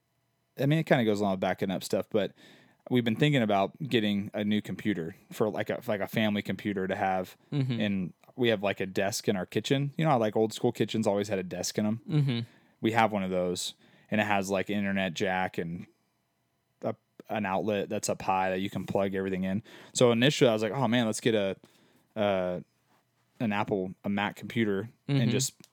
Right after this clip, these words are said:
Speaker 1: put it right there on the desk, put a chair right there, and then the kids can use it as they're getting into school and, you know, whatever." But then I was like, "Man, would it be easier?" And maybe you can speak, speak into this. Uh,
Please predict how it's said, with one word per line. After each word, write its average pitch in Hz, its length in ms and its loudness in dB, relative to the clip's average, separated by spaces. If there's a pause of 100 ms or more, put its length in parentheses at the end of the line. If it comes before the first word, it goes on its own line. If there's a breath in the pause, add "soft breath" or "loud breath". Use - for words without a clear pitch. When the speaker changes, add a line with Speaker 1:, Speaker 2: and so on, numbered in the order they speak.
(140)
Speaker 1:
put 113 160 4
it 104 40 -2
right 101 160 0
there 101 120 0
on 95 80 -2
the 92 40 -4
desk, 98 360 -2
put 110 100 2
a 95 60 -4
chair 101 240 2
right 98 180 -2
there, 95 220 0
and 92 120 -2
then 90 200 -6 (380 soft breath)
the - 80 -10
kids 131 260 4
can 120 120 -2
use 117 200 2
it 113 100 6
as 104 140 2
they're 107 100 2
getting 98 200 2
into 95 100 0
school 113 520 4
and, 90 300 -2
you 107 100 0
know, 92 120 0
whatever." 98 440 0 (760 loud breath)
But - 80 -4
then 127 100 4
I 139 60 4
was 113 100 0
like, 104 100 2
"Man, 113 280 2
would 113 140 4
it - 60 0
be 139 220 2
easier?" 110 540 2
And 110 120 2
maybe 110 200 4 (180)
you 110 160 -2
can 101 160 0
speak, 104 240 -2 (100)
speak - 300 0
into 101 160 4
this. 98 340 2 (600 loud breath)
Uh, 98 480 4